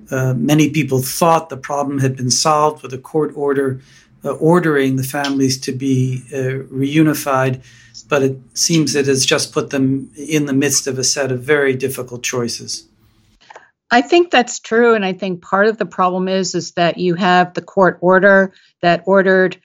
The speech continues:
Speaker 2: family reunification, um, but that the order was so narrowly defined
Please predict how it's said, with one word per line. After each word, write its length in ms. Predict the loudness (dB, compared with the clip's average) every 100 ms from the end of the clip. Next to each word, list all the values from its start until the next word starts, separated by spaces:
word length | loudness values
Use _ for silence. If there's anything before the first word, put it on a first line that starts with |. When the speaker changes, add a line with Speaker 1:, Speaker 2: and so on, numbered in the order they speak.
| _ _
Speaker 2:
family 680 | -2 0 0 2 2 0 -2 2
reunification, 1080 | 4 4 0 -2 0 2 2 2 4 4 0 -12 -6 2
um, 300 | 4 4 2
but 280 | 2 0 2
that 200 | 0 2
the 80 | -2
order 400 | 2 6 6 6
was 280 | 2 -2 -2
so 640 | 0 2 2 2 0 -2
narrowly 1000 | -2 0 2 4 4 4 4 4 2 -4 -6
defined 760 | -6 0 4 6 6 4 2